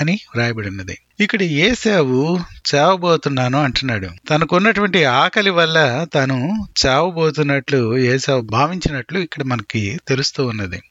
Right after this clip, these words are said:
ఒక పూట ఆకలి కొంటే చనిపోయే వారెవరూ లేరండి. అయితే ఇక్కడ ఏశావు తన ఆకలిని తీర్చుకోవటం అనేటువంటి దానికి,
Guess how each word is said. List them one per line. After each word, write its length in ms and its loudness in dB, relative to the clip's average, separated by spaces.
ఒక 260 0
పూట 260 2
ఆకలి 840 0
కొంటే 340 -2
చనిపోయే 340 0
వారెవరూ 520 0
లేరండి. 640 -4
అయితే 220 -2
ఇక్కడ 200 -4
ఏశావు 880 0
తన 480 -2
ఆకలిని 480 -2
తీర్చుకోవటం 680 -4
అనేటువంటి 480 -2
దానికి, 680 -4